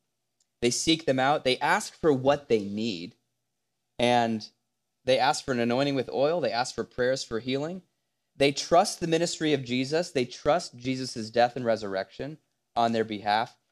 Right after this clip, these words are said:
and they are unafraid to ask for help from the local church. Imagine a student in dental school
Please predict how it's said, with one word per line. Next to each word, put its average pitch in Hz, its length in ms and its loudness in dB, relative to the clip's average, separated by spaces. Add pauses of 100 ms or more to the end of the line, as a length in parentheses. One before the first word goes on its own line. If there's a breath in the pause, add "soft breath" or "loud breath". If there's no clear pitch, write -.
(160)
and 139 140 0
they 135 100 4
are 131 200 2
unafraid 165 560 2
to - 180 2
ask 143 400 0
for 135 100 2
help 131 260 0
from 120 160 -8
the 113 80 0
local 107 280 -2
church. - 480 -12 (1600)
Imagine 165 600 2
a 117 420 4 (1040)
student 151 600 0 (600)
in 139 140 0
dental 143 360 0
school 95 500 -10